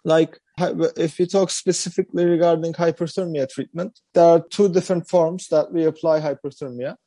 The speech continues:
One is whole body hyperthermia, and the other is local hyperthermia.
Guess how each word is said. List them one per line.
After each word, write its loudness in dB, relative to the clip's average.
One 2
is 0
whole 6
body 4
hyperthermia, -2
and -2
the 4
other 4
is 2
local 4
hyperthermia. -4